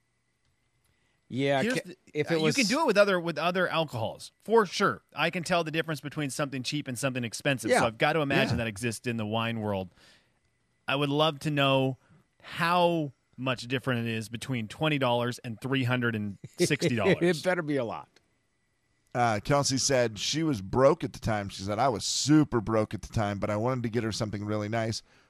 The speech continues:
Speaker 3: So I pretty much spent more than I had to get her a bottle of Opus One wine as a
Speaker 1: Wow.
Speaker 3: thank you." And she said, after we recorded Hole in the Bottle together,
Speaker 1: Mm-hmm.
Speaker 3: we've become kind of friends, and we had wine together,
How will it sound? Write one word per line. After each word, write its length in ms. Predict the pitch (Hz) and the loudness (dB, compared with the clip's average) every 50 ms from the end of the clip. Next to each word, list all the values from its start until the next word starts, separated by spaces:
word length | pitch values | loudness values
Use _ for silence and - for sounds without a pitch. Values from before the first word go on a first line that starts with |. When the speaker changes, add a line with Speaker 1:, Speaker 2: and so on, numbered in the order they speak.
| _ | _
Speaker 3:
So 140 | - - 127 | -6 0 2
I 120 | 123 160 214 | 2 2 2
pretty 240 | - 285 240 233 | 0 -2 -6 -4
much 240 | 240 233 214 190 - | -2 -4 -2 -2 -2
spent 280 | - - 220 208 196 - | -2 -2 -2 -2 -2 0
more 200 | 156 165 170 165 | 2 2 2 2
than 120 | 165 160 | 2 2
I 120 | 156 156 285 | 0 0 0
had 420 | 220 160 165 135 123 127 165 - _ _ _ _ _ _ - | 0 -2 0 0 0 -2 -4 -6 _ _ _ _ _ _ -6
to 80 | - | -4
get 160 | 120 117 139 135 | 0 2 4 4
her 120 | 135 135 | 4 4
a 40 | 123 | 4
bottle 280 | 113 123 123 120 117 | 4 4 4 4 2
of 80 | 110 98 | 2 0
Opus 360 | 95 92 120 - 110 107 - | 0 0 -2 -2 -4 -6 -4
One 220 | 107 110 110 104 107 | -4 -4 -2 -2 -2
wine 320 | 113 117 117 117 117 110 | 0 0 0 0 -2 -4
as 60 | 82 - | -4 -2
a 140 | 202 226 - | -2 -2 -2
Speaker 1:
Wow. 60 | - | -2
Speaker 3:
thank 300 | - 123 131 139 131 - | -2 -4 -4 -4 -4 -2
you." 260 | 139 147 151 156 170 - _ _ _ _ _ _ _ _ _ _ _ - | 0 2 2 0 0 -4 _ _ _ _ _ _ _ _ _ _ _ -2
And 140 | 110 113 104 | -2 -2 0
she 160 | - - 110 | 0 0 0
said, 460 | 101 - - 156 143 123 120 120 113 - _ - | 0 2 2 4 4 6 4 4 2 -2 _ 0
after 320 | 113 120 127 127 - 139 | 2 2 2 2 2 0
we 140 | 135 123 127 | 0 2 2
recorded 800 | 120 110 107 101 - - 170 185 202 175 113 107 107 110 123 120 _ _ _ _ _ _ _ _ _ _ - | 2 2 0 -2 -2 -2 0 2 2 4 4 2 2 0 -2 -6 _ _ _ _ _ _ _ _ _ _ -4
Hole 360 | - 135 135 135 131 127 123 | 2 4 4 6 4 4 2
in 80 | 117 | 0
the 80 | 113 104 | 0 0
Bottle 400 | 95 - 123 151 175 170 151 135 | 2 4 2 2 2 0 -2 -2
together, 720 | 101 - 117 107 98 98 90 85 76 85 98 110 120 127 - | -2 -2 -2 -2 0 0 -2 -2 -2 -2 -4 -4 -4 -6 -10
Speaker 1:
Mm-hmm. 260 | 95 90 98 82 87 101 104 _ _ _ _ _ _ _ _ _ _ _ _ _ _ _ _ _ _ _ _ _ _ _ - | -14 -12 -10 -10 -12 -12 -14 _ _ _ _ _ _ _ _ _ _ _ _ _ _ _ _ _ _ _ _ _ _ _ -4
Speaker 3:
we've 180 | 156 190 202 180 | -2 -2 -2 -2
become 340 | - - 202 190 175 175 | -2 0 2 2 2 2
kind 220 | 160 - 160 143 160 | 0 0 2 2 2
of 80 | 175 | 0
friends, 440 | - - 139 135 139 156 170 175 156 | 0 0 0 0 0 0 -2 -2 -2
and 260 | 131 135 151 151 147 | -2 -2 -2 -2 -2
we 140 | 151 151 143 | 0 0 2
had 520 | 131 135 131 131 135 135 139 135 131 - - | 2 2 2 2 4 2 2 0 -2 -6 -8
wine 540 | 76 117 135 165 185 185 190 208 208 175 | -6 -2 0 0 2 2 0 -2 -2 -4
together, 520 | 143 139 123 104 107 104 104 104 110 - | -2 -2 -2 0 2 2 2 2 2 0